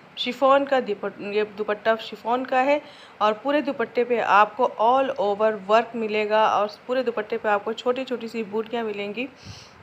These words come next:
दुपट्टा इसका बहुत ही खूबसूरत है। ये देखिए,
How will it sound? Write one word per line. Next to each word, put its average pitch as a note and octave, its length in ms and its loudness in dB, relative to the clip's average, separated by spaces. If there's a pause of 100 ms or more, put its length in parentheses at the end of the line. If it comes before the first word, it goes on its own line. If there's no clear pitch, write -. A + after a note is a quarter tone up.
दुपट्टा A3+ 320 2
इसका B3+ 220 2
बहुत A#3+ 360 0
ही C4 60 -6
खूबसूरत A#3 540 -4
है। A#3 80 -2
ये A3 160 2
देखिए, F#3 380 -6